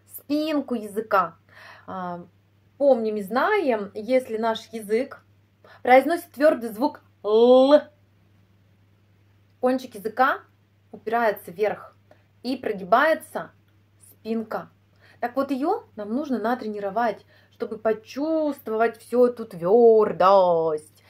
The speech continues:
Итак, когда мы произносим обычный звук «ы», наш язык внизу. То же самое сейчас. Мы кладем язычок вниз,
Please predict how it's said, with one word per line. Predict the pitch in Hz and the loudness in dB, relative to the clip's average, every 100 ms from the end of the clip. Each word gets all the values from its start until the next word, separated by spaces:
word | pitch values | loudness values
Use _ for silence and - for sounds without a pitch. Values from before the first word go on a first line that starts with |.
| _ 202 | _ -10
Итак, | 180 151 | -8 -8
когда | - 226 453 | -8 -2 -2
мы | 453 415 | 0 0
произносим | 277 269 359 370 247 | 0 2 -2 -2 -2
обычный | 233 311 247 | -2 -2 -4
звук | 202 277 - - | -4 -6 -6 -8
«ы», | 214 196 240 320 - _ _ - | -4 -2 -2 -4 -14 _ _ -2
наш | 220 220 | -2 -2
язык | 226 226 415 - _ _ | -8 -4 -4 -4 _ _
внизу. | 233 294 226 180 165 _ - | -4 -4 -4 -6 -8 _ -8
То | 269 | -6
же | 254 | -4
самое | 247 214 190 | -2 -2 -2
сейчас. | 180 185 - 156 - | -12 -14 -10 -10 -8
Мы | 233 240 | -8 -2
кладем | 208 185 180 175 - _ 196 | -2 -2 -8 -12 -18 _ -16
язычок | 190 196 180 156 | -14 -12 -12 -12
вниз, | 175 208 247 339 | -12 -8 -6 -8